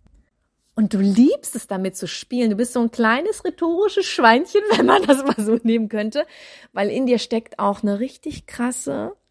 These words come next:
Art der Provokation. Aber das ist dann nicht so eine Provokation à la so, äh, ne, ich bin jetzt laut und, äh, gröl jetzt hier durch ganz Instagram, sondern es ist so diese ruhige Provokation. Und das kann manchmal bei dir schon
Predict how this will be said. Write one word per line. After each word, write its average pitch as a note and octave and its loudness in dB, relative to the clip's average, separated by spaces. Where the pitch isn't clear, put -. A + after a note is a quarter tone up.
Art G#3+ 0
der A3+ -4
Provokation. G#3+ -6
Aber A3 6
das A#3 4
ist C4 -6
dann A#3+ 4
nicht D4+ 0
so D4+ 2
eine A#3+ 4
Provokation A#3+ 2
à G#3 0
la G#3 4
so, F#3+ 0
äh, G3 4
ne, G3+ 4
ich A3+ 0
bin G3 -2
jetzt F#3 -4
laut G3+ 4
und, F#3 -4
äh, F#3 2
gröl F#3 4
jetzt G3+ -2
hier F#3+ -2
durch F3+ -6
ganz F#3+ -8
Instagram, G#3+ -8
sondern C4+ 4
es A#3+ -4
ist A3 -4
so A#3 0
diese G3+ 0
ruhige A3 -2
Provokation. F#3 -6
Und A3+ 4
das - 0
kann A3+ 2
manchmal A3 0
bei F#3+ -2
dir F#3 -4
schon A#3 -2